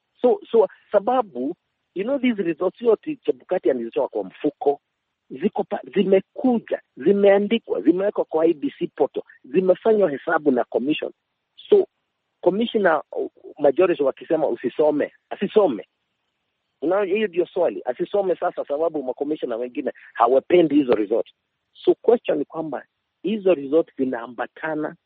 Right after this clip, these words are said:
na ile, um, additions na zile form thirty-seven A, thirty-four A, vile vile tu tunafanya kwa constituency. Constituency hakuna commission inaketi,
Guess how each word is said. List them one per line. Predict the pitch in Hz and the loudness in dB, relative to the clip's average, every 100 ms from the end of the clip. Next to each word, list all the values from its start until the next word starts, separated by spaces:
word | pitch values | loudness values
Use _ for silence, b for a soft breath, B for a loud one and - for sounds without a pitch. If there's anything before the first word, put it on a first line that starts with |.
| _ _ | _ _
na | - 101 98 - | -6 -4 -4 -8
ile, | - 156 147 147 151 156 _ - | -2 0 4 6 4 0 _ -4
um, | 78 78 82 80 80 71 | -2 -4 -6 -6 -6 -4
additions | - 95 - 151 - 143 143 _ _ _ _ | 0 0 -2 2 6 6 6 _ _ _ _
na | 90 80 | -4 -2
zile | 87 127 139 | 0 4 4
form | - 117 | 4 2
thirty-seven | 117 107 - - 131 120 | 2 0 0 2 4 2
A, | 123 b b | 0 b b
thirty-four | - 110 107 139 131 | 2 2 0 2 4
A, | 127 - _ _ | 4 -2 _ _
vile | 117 247 240 233 | _ 2 2 2
vile | 214 240 208 | 2 2 2
tu | - | 0
tunafanya | - 170 160 - 180 165 | -10 -6 -2 0 0 0
kwa | - | -4
constituency. | - 143 - 226 - - - | -4 -4 -4 -8 -8 -10 -6
Constituency | - 185 - 247 - - | 0 0 0 0 0 0
hakuna | - - 120 | -4 -2 -2
commission | - 117 135 123 | -2 -2 -2 -2
inaketi, | 107 98 - 160 - 220 | -2 -6 -2 -2 -2 -10